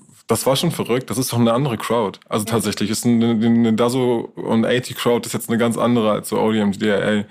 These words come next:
Speaker 1: A.
Speaker 2: Mhm.
Speaker 1: Bei O D M G D R A läufst du durch die Menge und, wow, du, du, du riechst quasi in der Luft, was, was so alles in den Nasen verschwunden ist von den Leuten, die da sind, weil das ist halt schon eine Fuck-up-Musik und die wollen ja auch dann dazu fucked up gehen.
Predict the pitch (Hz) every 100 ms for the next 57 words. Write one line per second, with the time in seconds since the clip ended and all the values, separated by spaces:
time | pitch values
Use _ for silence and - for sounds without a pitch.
0 | - 208 98 - _ - 117 113 117 117
1 | 117 - 127 135 120 117 127 123 127 123
2 | 123 - 117 117 113 117 123 113 101 107
3 | 107 - - - _ _ _ 107 131 127
4 | 120 120 120 117 113 120 120 117 - 143
5 | 143 - - 127 113 123 120 117 123 120
6 | - - 107 113 113 - 104 117 - -
7 | 110 107 107 113 107 113 107 110 113 107
8 | 107 107 - 110 104 104 101 - 107 101
9 | 98 107 107 107 107 107 107 107 107 120
10 | 139 113 107 104 - 113 104 110 107 110
11 | 110 110 107 104 - - - - _ _
12 | - 131 127 127 123 127 120 120 127 -
13 | 113 110 104 117 123 117 117 110 120 113
14 | 104 104 98 113 113 113 - 123 113 120
15 | - 123 131